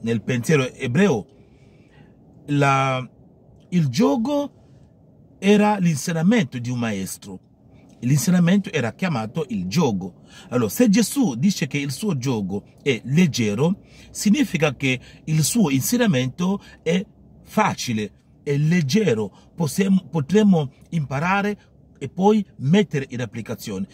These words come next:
Al contrario dell'insegnamento dei farisei, che era molto duro, era un gioco durissimo. Per esempio, dente per dente, occhio per occhio, amare il prossimo, odiare il nemico,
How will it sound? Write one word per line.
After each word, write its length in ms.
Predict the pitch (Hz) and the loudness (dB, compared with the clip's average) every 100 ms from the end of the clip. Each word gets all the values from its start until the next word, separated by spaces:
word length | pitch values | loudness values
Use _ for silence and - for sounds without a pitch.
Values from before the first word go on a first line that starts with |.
| - - - | -20 -20 0
Al 240 | 147 135 | 0 2
contrario 720 | 240 233 139 131 139 175 180 - _ 123 | 2 2 2 -2 -2 -4 -6 -14 _ -6
dell'insegnamento 1080 | 131 131 127 - 202 202 131 110 113 175 - - | -2 -2 -4 -6 -2 0 0 -2 -2 -4 -6 -4
dei 200 | 127 117 | -2 0
farisei, 600 | 113 107 104 226 165 95 - _ | -2 -2 4 4 4 -4 -14 _
che 120 | 127 | -10
era 100 | 104 | -6
molto 460 | 117 233 226 131 | 0 0 0 -2
duro, 400 | 110 117 104 98 - _ _ _ | -6 -6 -4 -6 -12 _ _ _
era 320 | 123 135 131 123 | -6 -2 0 0
un 180 | 123 | 0
gioco 340 | 123 208 196 170 | 2 2 2 -6
durissimo. 760 | 117 165 226 156 - 135 107 - _ _ _ - | -4 0 0 -2 -4 -4 -4 -10 _ _ _ -10
Per 120 | 127 | -6
esempio, 580 | 117 127 185 104 113 107 - - _ | -2 0 0 -2 -8 -10 -14 -20 _
dente 320 | 120 175 165 | 0 2 2
per 180 | 139 113 | -2 -2
dente, 480 | 143 190 180 208 196 - _ | 0 0 0 -2 -4 -16 _
occhio 320 | 170 143 139 | 0 0 -6
per 180 | 113 110 | -8 -6
occhio, 440 | 196 160 - 110 - _ _ _ - | -2 -2 -4 -14 -14 _ _ _ -12
amare 320 | - 151 170 | -2 2 2
il 80 | 127 | 2
prossimo, 720 | 151 202 - 208 220 - _ _ | 2 0 2 0 0 -2 _ _
odiare 380 | 143 135 196 190 | -2 2 2 2
il 160 | 139 | -4
nemico, 540 | 143 185 226 - 113 | 2 4 2 0 -10